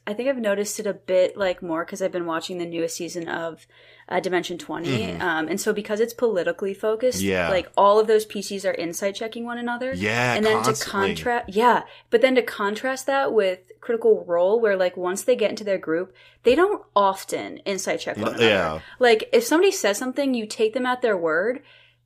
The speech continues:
Speaker 1: Even if they're, even if they might be lying, and then later on, that deception comes back and bites everyone in the ass, which I
Speaker 2: Big
Speaker 1: really
Speaker 2: time.
Speaker 1: like. I really like.
Speaker 2: Yeah, no, it's right.
Speaker 1: Um, so I'm kind of on the edge here about, like,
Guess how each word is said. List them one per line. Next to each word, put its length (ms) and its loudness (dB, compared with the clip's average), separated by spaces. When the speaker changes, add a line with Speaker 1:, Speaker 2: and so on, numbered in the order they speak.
Speaker 1:
Even 180 8
if 120 8
they're, 200 8
even 220 6
if 100 6
they 100 4
might 180 2
be 80 0
lying, 520 0
and 220 4
then 180 2
later 380 6
on, 480 0
that 220 4
deception 840 2
comes 320 -2
back 320 6
and 100 -2
bites 280 2
everyone 300 0
in 60 -6
the 120 -4
ass, 240 0
which 180 -4
I 160 6
Speaker 2:
Big 200 -2
Speaker 1:
really 260 2
Speaker 2:
time. 80 0
Speaker 1:
like. 640 0
I 40 -4
really 360 8
like. 380 -6
Speaker 2:
Yeah, 300 -2
no, 120 -12
it's 220 -16
right. 100 -12
Speaker 1:
Um, 360 -4
so 160 4
I'm 80 -2
kind 140 8
of 60 8
on 120 12
the 120 6
edge 260 4
here 160 2
about, 280 2
like, 380 0